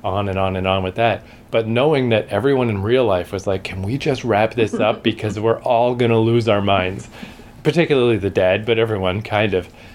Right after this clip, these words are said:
Speaker 1: And so, I mean, it's extra funny that they just, like, like, uh,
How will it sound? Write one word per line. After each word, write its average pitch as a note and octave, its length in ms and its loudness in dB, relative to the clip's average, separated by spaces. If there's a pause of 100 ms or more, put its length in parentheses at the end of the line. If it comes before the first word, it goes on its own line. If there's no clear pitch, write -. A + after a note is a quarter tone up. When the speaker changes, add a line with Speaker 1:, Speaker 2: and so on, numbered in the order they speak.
(380)
Speaker 1:
And C#3 160 0
so, C#3 140 -2
I C#3 100 2
mean, C#3+ 160 2
it's C3+ 140 -2
extra C3 300 -2
funny A2 300 2
that F#2+ 180 -2
they G2+ 120 2
just, F#2+ 240 -4
like, F#2+ 280 -2 (720)
like, A#2+ 180 0
uh, - 300 0